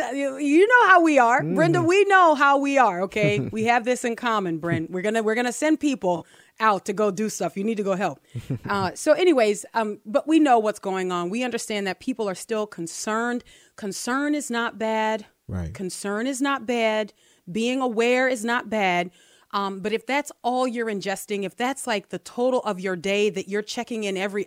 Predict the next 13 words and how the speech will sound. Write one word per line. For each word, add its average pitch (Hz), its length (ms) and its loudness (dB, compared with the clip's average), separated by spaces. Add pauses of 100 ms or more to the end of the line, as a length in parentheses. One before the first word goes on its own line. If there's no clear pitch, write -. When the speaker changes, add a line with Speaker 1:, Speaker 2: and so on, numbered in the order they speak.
Speaker 1:
hour 208 500 0 (360)
to 240 120 -6
know 214 440 2
if 196 180 -6
numbers 214 420 0
have 202 160 -2
increased, 226 680 -2
or 202 100 0
if 190 220 -6
you're, 240 200 0 (320)
you 254 100 0
know, 214 160 0
checking 240 640 -6